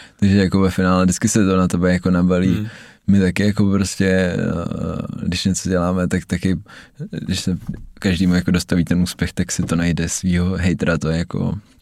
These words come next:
Speaker 1: it's, it is, like, jak, jako to je, to máš jako, to mají všichni, to mají každý a čím více jsi úspěšný, tím více tomu vystavuješ. Takže já si myslím, že ten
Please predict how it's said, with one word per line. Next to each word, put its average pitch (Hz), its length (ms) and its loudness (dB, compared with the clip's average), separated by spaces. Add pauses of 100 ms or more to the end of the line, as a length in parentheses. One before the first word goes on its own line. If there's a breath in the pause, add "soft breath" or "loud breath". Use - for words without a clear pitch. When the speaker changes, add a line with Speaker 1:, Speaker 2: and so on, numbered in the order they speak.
(680 loud breath)
Speaker 1:
it's, - 440 -2
it 95 140 4
is, 98 400 2 (240)
like, 90 400 -2
jak, 101 120 2
jako 95 200 2
to 95 100 -2
je, 90 280 4
to 107 100 0
máš 92 320 2
jako, - 200 -8 (160)
to 95 80 -4
mají 80 200 -2
všichni, 107 460 2
to 95 60 2
mají 82 120 0
každý 95 300 2
a 90 60 4
čím 82 200 -2
více 85 240 0
jsi - 120 -14
úspěšný, 92 460 -2
tím 92 140 0
více 90 200 0
tomu 87 180 0
vystavuješ. 92 540 0 (480 loud breath)
Takže 90 200 2
já 87 140 2
si - 140 -2
myslím, 90 260 0
že 87 100 -2
ten 87 180 -2